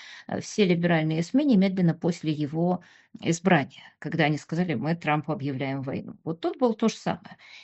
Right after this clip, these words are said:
"Если, э, ты не последуешь нашему совету, то мы тебя", там было прямыми словами сказано, вот, э, "информационно уничтожим".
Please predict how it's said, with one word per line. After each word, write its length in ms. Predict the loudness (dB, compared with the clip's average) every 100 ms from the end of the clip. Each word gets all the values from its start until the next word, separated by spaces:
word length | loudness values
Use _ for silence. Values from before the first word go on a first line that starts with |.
| -4
"Если, 760 | 4 6 6 4 2 4 2
э, 160 | -4 -8 -2
ты 300 | 2 2 2
не 180 | -2 -2
последуешь 560 | -2 -2 -2 -4 -4
нашему 340 | -6 -6 -4 -6
совету, 500 | -6 -4 -4 -2 -4
то 240 | -2 -4
мы 180 | 0 0
тебя", 400 | -2 -2 2 2
там 260 | 0 -4 -2
было 180 | -4
прямыми 400 | -4 0 2 2
словами 380 | -2 -2 0 0
сказано, 440 | -2 -2 0 2 0
вот, 120 | -2 -12 -18 -20 -20 -20 -18 -10
э, 340 | -4 -2 4
"информационно 720 | 6 6 6 6 4 2 4 4
уничтожим". 680 | 2 -2 -10 -14 -14 -14